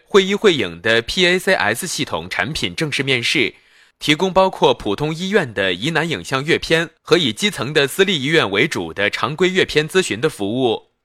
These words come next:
蓝光V R大师 A 轮五千万人民币，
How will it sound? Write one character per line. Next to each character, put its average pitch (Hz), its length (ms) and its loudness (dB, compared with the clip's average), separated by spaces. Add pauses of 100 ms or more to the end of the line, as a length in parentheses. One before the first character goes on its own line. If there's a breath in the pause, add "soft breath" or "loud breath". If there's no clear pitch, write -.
(1000)
蓝 135 200 4
光 185 240 0
V 190 180 2
R 143 220 4
大 131 220 2
师 165 360 -2 (100)
A 170 140 2
轮 127 420 -2
五 110 140 -6
千 160 220 0
万 180 140 0
人 110 120 -2
民 123 160 -4
币， 123 340 -2